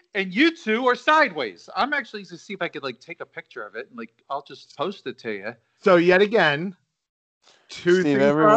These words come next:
Speaker 2: alike.
Speaker 3: has Photoshop.
Speaker 2: One thing is different.
Speaker 1: Oh, first, you two being sideways, it's like you're both,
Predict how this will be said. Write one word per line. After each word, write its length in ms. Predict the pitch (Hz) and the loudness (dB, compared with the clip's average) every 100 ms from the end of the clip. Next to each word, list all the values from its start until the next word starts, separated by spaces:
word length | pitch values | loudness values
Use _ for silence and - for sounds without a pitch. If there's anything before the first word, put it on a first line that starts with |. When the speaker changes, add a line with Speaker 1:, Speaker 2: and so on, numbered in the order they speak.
| 233 | 4
Speaker 2:
alike. 220 | 175 135 | 2 2
Speaker 3:
has 80 | 151 | -2
Photoshop. 840 | 139 135 127 123 117 - 110 110 - _ _ _ _ _ - - | -4 -4 -4 -8 -8 -6 -4 -4 -8 _ _ _ _ _ -20 -14
Speaker 2:
One 380 | 135 151 156 | -2 0 0
thing 220 | 147 156 165 | -2 -6 -4
is 160 | 185 | -4
different. 500 | 156 139 - 120 131 - _ _ - | -2 -4 -4 -10 -10 -14 _ _ -6
Speaker 1:
Oh, 220 | 254 - _ _ _ _ _ | -6 -6 _ _ _ _ _
first, 260 | - 294 220 | 2 2 2
you 420 | 226 214 247 330 | -4 0 2 2
two 120 | 294 | 0
being 280 | 233 254 208 | -4 -6 -6
sideways, 800 | - 233 220 190 160 139 147 139 | 0 2 4 2 0 -2 -4 -8
it's 160 | 151 - | -12 -8
like 200 | 151 147 | -8 -8
you're 100 | 151 | -4
both, 340 | 175 220 240 | -2 -2 -4